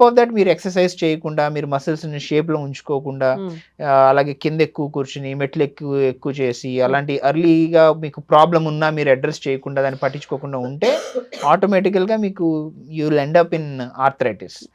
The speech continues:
Speaker 2: అంటే
Speaker 1: So
Speaker 2: మెట్లు ఎక్కితే మోకాళ్ళు అరుగుతాయా డాక్టర్ గారు?
Speaker 1: ఆహా, లేదండి.
Speaker 2: Hmm.
Speaker 1: మెట్లు ఎక్కితే అరగవు.
Speaker 2: Hmm.
Speaker 1: మెట్లు ఎక్కడం in fact మంచిది కూడా,
Speaker 2: Hmm.
Speaker 1: మసిల్స్ షేప్‌లో ఉంటాయి.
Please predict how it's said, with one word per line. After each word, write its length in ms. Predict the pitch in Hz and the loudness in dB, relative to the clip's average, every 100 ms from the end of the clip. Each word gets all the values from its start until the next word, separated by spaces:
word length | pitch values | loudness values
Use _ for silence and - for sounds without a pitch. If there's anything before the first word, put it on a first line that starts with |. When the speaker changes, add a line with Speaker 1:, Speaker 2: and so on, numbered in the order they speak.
| - | -12
Speaker 2:
అంటే 160 | 240 320 | -8 -2
Speaker 1:
So 80 | |
Speaker 2:
మెట్లు 280 | 277 170 311 | 2 2 2
ఎక్కితే 420 | 330 - 359 392 | 0 -4 -4 -2
మోకాళ్ళు 400 | 320 254 254 277 | -2 -2 -2 -4
అరుగుతాయా 360 | 202 214 202 160 | -4 -4 -6 -8
డాక్టర్ 300 | 170 170 214 | -10 -10 -8
గారు? 140 | 262 320 | -8 -2
Speaker 1:
ఆహా, 180 | 196 175 | 0 2
లేదండి. 400 | 156 117 104 101 | 2 0 -4 -6
Speaker 2:
Hmm. 80 | |
Speaker 1:
మెట్లు 340 | 147 165 - 208 | -6 -6 -2 0
ఎక్కితే 300 | 170 - 233 | 0 4 8
అరగవు. 480 | 170 127 107 143 302 | 8 6 -2 -2 -4
Speaker 2:
Hmm. 200 | 185 147 | -4 -6
Speaker 1:
మెట్లు 240 | 160 220 | -2 -2
ఎక్కడం 200 | 220 226 | 0 0
in 120 | 185 | 2
fact 200 | 196 185 | 2 2
మంచిది 360 | 156 143 202 190 | 0 -2 -2 -2
కూడా, 280 | 135 110 175 | -2 -2 -4
Speaker 2:
Hmm. 220 | 320 170 | -6 -6
Speaker 1:
మసిల్స్ 340 | 127 151 151 | -6 -4 -8
షేప్‌లో 380 | - 147 139 151 | -4 -4 -2 -4
ఉంటాయి. 520 | 135 120 117 104 247 | -6 -8 -8 -8 -10